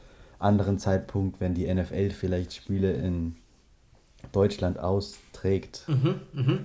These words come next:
Speaker 1: Ähm,
Speaker 2: Ähm, hängt
Speaker 1: den Moment ab und machen die Strafen dort, wurde ich von einem Mitglied der Liga gefragt.
Speaker 2: Also es hängt ein bisschen natürlich von der Situation jetzt ab, wie sich alles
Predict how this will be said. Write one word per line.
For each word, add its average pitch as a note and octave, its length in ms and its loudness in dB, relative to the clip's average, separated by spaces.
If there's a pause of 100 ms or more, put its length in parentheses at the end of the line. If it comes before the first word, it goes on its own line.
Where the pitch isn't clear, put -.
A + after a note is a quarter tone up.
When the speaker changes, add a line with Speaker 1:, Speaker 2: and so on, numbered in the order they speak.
(380)
Speaker 1:
Ähm, G2 180 2
Speaker 2:
Ähm, D3 480 4
hängt C#3 200 4
Speaker 1:
den G#2+ 80 8
Moment A2+ 260 10
ab A#2 160 8
und A2 120 6
machen G#2+ 220 8
die G2+ 80 4
Strafen G#2 340 4
dort, C3 340 6 (320)
wurde G#2 240 2
ich F#2+ 180 -4
von F#2+ 260 0
einem F#2 540 -4 (280)
Mitglied F#2+ 380 -4
der F2 100 -2
Liga E2+ 220 -2
gefragt. E2 540 -6 (1080)
Speaker 2:
Also C3 380 2
es C3 220 -4
hängt C3+ 280 0
ein C3 100 0
bisschen C#3 380 2
natürlich C3 460 2
von A#2+ 420 -4
der A#2 180 0
Situation A#2 640 -4
jetzt G#2+ 240 -6
ab, - 200 -10
wie A2+ 100 -4
sich A2 300 -8
alles B2 520 -2